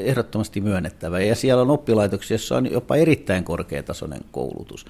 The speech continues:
Karsinta on aloitettava. Olisi pitänyt aloittaa jo monta vuotta sitten, koska nyt kun näitä, tämähän tarkoittaa, että jos tänään karsitaan, niin se rupeaa näkymään vasta neljän vuoden päästä.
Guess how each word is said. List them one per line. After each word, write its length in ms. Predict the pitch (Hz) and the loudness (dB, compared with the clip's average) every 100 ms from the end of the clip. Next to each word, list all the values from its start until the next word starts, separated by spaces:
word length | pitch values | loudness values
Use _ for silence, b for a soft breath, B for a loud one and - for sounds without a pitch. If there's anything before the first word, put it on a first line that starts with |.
| B B B B B B | B B B B B B
Karsinta 500 | - 139 110 104 92 | 2 4 4 2 0
on 100 | 95 | 0
aloitettava. 680 | 95 90 90 90 - 82 80 - | 2 0 -2 -8 -8 -6 -6 -4
Olisi 220 | 101 95 | -6 -4
pitänyt 340 | 98 107 113 120 | -4 0 2 2
aloittaa 360 | 120 - 113 | 0 0 0
jo 80 | 113 | 2
monta 320 | 120 117 113 | 2 0 0
vuotta 220 | 110 107 107 | 0 0 -2
sitten, 440 | 127 110 - 90 | -2 -4 -4 -4
koska 320 | 87 - 101 - B B B B | -4 -4 -6 -6 B B B B
nyt 160 | 104 110 | -2 0
kun 160 | 98 101 | 0 2
näitä, 380 | 95 101 98 - 90 | 2 2 2 0 0
tämähän 260 | 92 104 98 | 0 2 4
tarkoittaa, 420 | 113 107 110 98 | 4 4 0 -2
että 140 | 92 | -2
jos 200 | 98 - - | -2 -2 4
tänään 380 | 120 123 107 98 | 6 8 6 4
karsitaan, 560 | 107 101 101 90 92 | 4 2 0 -2 -2
niin 80 | 95 | -2
se 120 | 98 | -4
rupeaa 240 | 92 90 87 | -6 -4 -2
näkymään 460 | 104 113 101 95 | -2 0 0 0
vasta 260 | 92 98 98 | -2 -4 -4
neljän 320 | 101 101 80 | -2 -2 -4
vuoden 300 | 69 65 64 | -4 -6 -8
päästä. 360 | - 58 - | -10 -10 -12